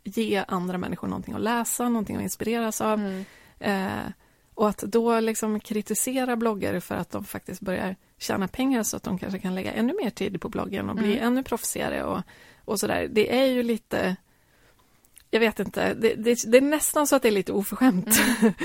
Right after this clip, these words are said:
Speaker 1: <laughs> För att det, det är ju trots allt, du får någonting gratis varje
Speaker 2: Mm.
Speaker 1: dag. Du betalar ingenting. Det är inte så att du behöver gå ut och köpa en tidning i press-, på Pressbyrån.
Speaker 2: Nej.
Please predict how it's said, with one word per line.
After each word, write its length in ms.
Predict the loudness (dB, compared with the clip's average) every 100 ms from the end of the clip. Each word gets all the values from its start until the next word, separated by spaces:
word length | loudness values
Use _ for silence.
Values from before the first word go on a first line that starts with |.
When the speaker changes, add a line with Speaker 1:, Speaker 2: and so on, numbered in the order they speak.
| -8
Speaker 1:
<laughs> 200 | -12 -2
För 160 | 6 6
att 360 | 6 0 -14 -16
det, 520 | 2 4 4 2 -2
det 140 | 0 4
är 120 | 4
ju 100 | 2
trots 300 | -2 -4 -4
allt, 180 | -4 -6
du 80 |
får 320 | -4 0 2 2
någonting 380 | 0 -2 -2
gratis 520 | 0 0 0 -6 -6 -2
varje 280 | 0 2 2
Speaker 2:
Mm. 140 | 0
Speaker 1:
dag. 120 | -2
Du 200 | -2 -6
betalar 340 | -6 -6 -4 -2
ingenting. 460 | 0 -2 -2 -4
Det 60 | -2
är 20 |
inte 140 | -4 -6
så 60 |
att 60 | -10
du 80 | -6
behöver 220 | -6 -2
gå 120 | -2
ut 140 | -4
och 60 | -6
köpa 460 | -4 -2 -4 -4 -4
en 140 | -4
tidning 540 | -4 -2 0 0 -2 -4
i 40 |
press-, 320 | -6 -8 -6
på 100 | -8
Pressbyrån. 600 | -6 -6 -2 -2 -2 -4 -6
Speaker 2:
Nej. 300 | -6 -6